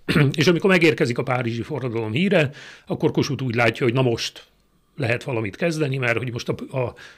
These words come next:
külpolitikai követ-, vagy körülmények is kedveznek ennek a fajta átalakulásnak. Tehát március harmadikán a, az alsó táblának a kerületi ülésében ugye elmondja a híres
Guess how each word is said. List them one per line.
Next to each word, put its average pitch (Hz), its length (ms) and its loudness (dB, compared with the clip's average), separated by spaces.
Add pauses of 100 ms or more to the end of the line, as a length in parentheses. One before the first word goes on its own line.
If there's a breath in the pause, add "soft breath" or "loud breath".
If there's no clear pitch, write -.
külpolitikai 127 680 2
követ-, 120 520 -4 (360)
vagy 123 220 -2
körülmények 120 540 2
is 127 100 -4
kedveznek 117 480 -6
ennek 113 220 -6
a 131 60 -6
fajta 117 260 -6
átalakulásnak. 156 880 0 (460 loud breath)
Tehát - 180 0
március 123 400 0
harmadikán 123 640 -2
a, 110 380 -4
az 117 120 -6
alsó 123 320 -2
táblának 117 500 -4
a 123 60 -6
kerületi 117 480 -8
ülésében 113 600 -2
ugye 107 160 -10
elmondja 110 340 -6
a 104 40 -2
híres 110 400 -6